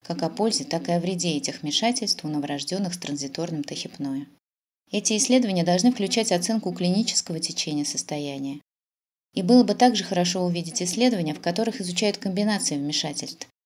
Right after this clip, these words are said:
таких как использование неинвазивной респираторной поддержки и сульбутамола у одних и тех же младенцев.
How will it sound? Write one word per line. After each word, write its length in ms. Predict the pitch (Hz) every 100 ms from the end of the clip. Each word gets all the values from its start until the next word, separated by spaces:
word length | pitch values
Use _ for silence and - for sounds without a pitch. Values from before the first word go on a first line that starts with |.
| _
таких 300 | - 180 202
как 200 | 190 180
использование 640 | 185 - 185 175 160 156 160
неинвазивной 720 | 180 190 165 160 156 147 143
респираторной 640 | 143 - 147 147 147 143
поддержки 540 | 147 160 240 269 - 151
и 40 |
сульбутамола 800 | - 139 - 151 151 196 214 175
у 80 | 156
одних 420 | 156 151 190 -
и 40 | 156
тех 260 | - 160
же 100 | 160
младенцев. 560 | 156 151 139 147 143